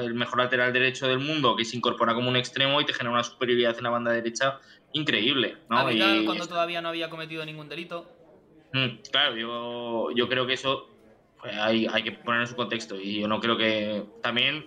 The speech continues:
Speaker 1: discrepo con lo de que el Madrid no juega absolutamente nada, porque
Speaker 2: Ah, no, era
Speaker 1: el
Speaker 2: una
Speaker 1: Madrid
Speaker 2: faltada como otra cualquiera.
Speaker 1: gratuita, como generalmente suele hacer Mateo. <laughs> Pero, pero eso son distintas formas de jugar y, y al final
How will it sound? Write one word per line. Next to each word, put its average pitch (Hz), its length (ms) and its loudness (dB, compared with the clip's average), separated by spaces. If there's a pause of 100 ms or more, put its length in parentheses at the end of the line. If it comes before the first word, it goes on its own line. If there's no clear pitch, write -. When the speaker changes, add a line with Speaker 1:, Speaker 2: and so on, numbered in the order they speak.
(360)
Speaker 1:
discrepo 117 460 -2
con 143 100 4
lo 139 60 4
de 127 100 2
que 120 60 0
el 123 60 -2
Madrid 110 240 0
no 113 120 0
juega 117 140 2
absolutamente 107 540 0
nada, 104 240 4
porque 101 440 -2 (340)
Speaker 2:
Ah, 185 140 2
no, 170 120 0
era 147 100 -2
Speaker 1:
el - 20 -2
Speaker 2:
una 147 100 -2
Speaker 1:
Madrid 143 180 -4
Speaker 2:
faltada 123 680 -4
como 113 180 -20
otra 110 140 -18
cualquiera. 110 340 -20
Speaker 1:
gratuita, 107 640 -2
como 113 240 2
generalmente 107 480 2
suele 104 220 0
hacer 104 160 -4
Mateo. 101 420 2
<laughs> 185 60 2 (1080)
Pero, 117 1300 2
pero 110 140 2
eso 139 160 -2
son 120 360 0
distintas 117 380 0
formas 117 240 2
de 117 80 -2
jugar 117 460 4
y, 101 760 -4 (300)
y 98 120 -12
al 95 100 -6
final 110 800 2